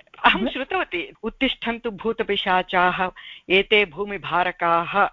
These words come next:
उत्तिष्ठन्तु भूतपिशाचाः, एते भूमिभारकाः", एवं मन्त्रः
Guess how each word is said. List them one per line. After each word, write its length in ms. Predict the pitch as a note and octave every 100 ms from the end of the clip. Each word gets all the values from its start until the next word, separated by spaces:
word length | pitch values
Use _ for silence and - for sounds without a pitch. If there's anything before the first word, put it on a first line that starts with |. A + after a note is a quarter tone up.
| _ _ _
उत्तिष्ठन्तु 840 | - A3+ C4+ - - A#3+ A#3+ B3+ B3
भूतपिशाचाः, 1160 | F3+ A3+ A3 G#3+ G3+ G3+ F#3+ - F#3 F3+ F#3+ - - - -
एते 360 | F#3+ G3+ A3+ G#3+
भूमिभारकाः", 1200 | - G#3+ G#3 F3 E3 E3+ F3+ - E3 D#3+ D#3+ F#3 - _ _ F3+
एवं 380 | F3+ F3+ D#3+ D3+ _ _ _ -
मन्त्रः 600 | - G3+ A3 F#3+ G3 A3+